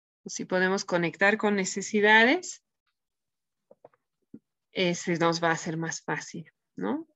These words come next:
Disponibilidad para escuchar, intentar, eh, intentar entender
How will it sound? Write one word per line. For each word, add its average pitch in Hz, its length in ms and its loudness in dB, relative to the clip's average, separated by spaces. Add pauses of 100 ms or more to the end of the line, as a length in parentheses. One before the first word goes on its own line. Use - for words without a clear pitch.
(920)
Disponibilidad 202 1040 4
para 190 160 2
escuchar, 214 840 2 (120)
intentar, 175 680 2
eh, - 200 -10
intentar 175 580 0
entender 175 720 2